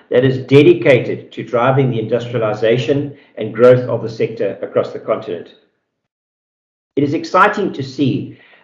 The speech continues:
uh, that the support to realize a fully integrated and significant auto industry in Africa is gaining much interest from within Africa and external to Africa. This is all significant as the single market of the African Continental Free Trade Area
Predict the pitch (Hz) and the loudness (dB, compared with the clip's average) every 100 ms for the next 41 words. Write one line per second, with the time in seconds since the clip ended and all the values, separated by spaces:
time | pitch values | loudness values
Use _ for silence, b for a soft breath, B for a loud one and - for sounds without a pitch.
0 | - 104 101 120 127 - 135 - 196 - | -6 -2 0 -2 -2 -2 -2 2 4 4
1 | - - 127 117 135 143 135 123 113 - | 0 -8 -6 0 2 4 2 0 -4 -4
2 | 180 165 160 127 117 117 117 - 98 - | -2 -2 -4 -6 -2 0 0 0 -4 -6
3 | b b b 101 120 131 123 175 202 208 | b b b -10 -6 -6 0 0 2 0
4 | 147 123 135 135 120 120 120 - 123 107 | 0 0 -2 0 -2 -2 -4 -2 -2 -2
5 | 110 117 110 107 110 120 - 139 139 135 | -2 -4 -4 -4 -4 -2 2 4 4 4
6 | 123 170 - 160 135 120 107 - - _ | 2 2 0 -2 0 0 -2 -4 -20 _
7 | - 120 113 117 117 202 170 120 120 110 | -2 0 0 -4 -2 0 0 -2 -4 -6
8 | 113 110 - _ 117 123 135 139 - 131 | -6 -8 -12 _ -6 -4 -2 -4 0 2
9 | 127 127 123 113 - 123 - - - - | 2 2 0 -4 -4 -8 -8 -10 -12 -18
10 | _ _ _ _ _ _ - 156 185 226 | _ _ _ _ _ _ -6 -2 -2 0
11 | 185 202 196 - 131 143 110 120 104 - | -2 -2 -4 0 2 2 0 -4 -6 -4
12 | 120 117 - 131 - 190 180 156 131 143 | -4 -4 -8 -6 -2 0 2 2 4 2
13 | 127 120 - 123 120 127 139 131 123 131 | 2 -4 -4 -6 -4 -2 -4 -4 -4 -2
14 | 123 123 120 117 - 143 160 - 139 120 | -2 -2 -4 -4 -2 0 0 0 0 0
15 | - 107 104 101 95 95 | 0 0 0 0 -2 -4